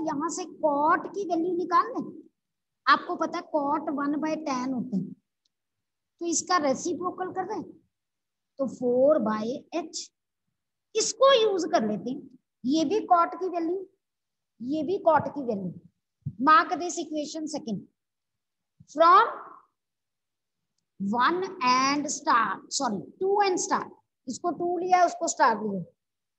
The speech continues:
तो दोनों में cot की value है, तो h by nine is equal to four by h।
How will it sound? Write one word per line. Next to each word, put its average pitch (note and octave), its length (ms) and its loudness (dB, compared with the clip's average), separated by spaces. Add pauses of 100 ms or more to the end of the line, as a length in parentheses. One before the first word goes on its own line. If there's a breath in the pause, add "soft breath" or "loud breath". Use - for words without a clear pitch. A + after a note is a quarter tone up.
(1200)
तो D4+ 160 6
दोनों E4+ 400 4
में G4 120 0 (120)
cot D4+ 320 6
की F4 100 -6
value D4+ 280 -2
है, D4 80 4
तो D4 160 -4 (240)
h E4 200 -10 (140)
by B3+ 260 0
nine B3+ 400 0 (600)
is E4+ 180 -6
equal C#4+ 400 2
to C#4 140 -4 (120)
four C#4 600 4 (100)
by A#3+ 180 4 (460)
h। - 220 -6